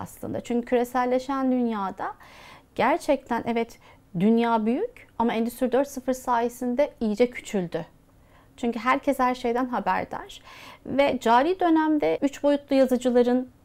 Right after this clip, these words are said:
biliyorsunuz ki hayatımızda olması artık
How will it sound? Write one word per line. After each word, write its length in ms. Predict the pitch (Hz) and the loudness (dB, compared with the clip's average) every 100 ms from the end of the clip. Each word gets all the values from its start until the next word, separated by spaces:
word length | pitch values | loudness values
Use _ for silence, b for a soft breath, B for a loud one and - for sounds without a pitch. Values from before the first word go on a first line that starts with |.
| _ - | _ -6
biliyorsunuz 540 | 208 196 - 185 190 | -2 -2 -4 -10 -8
ki 100 | - | -4
hayatımızda 640 | 196 185 202 202 185 196 - | 0 0 -2 -4 -4 -2 -2
olması 640 | 196 185 180 185 - 403 415 B B B _ | -2 -2 -4 -6 -6 -8 -8 B B B _
artık 420 | 254 277 - 311 | 0 2 -2 -8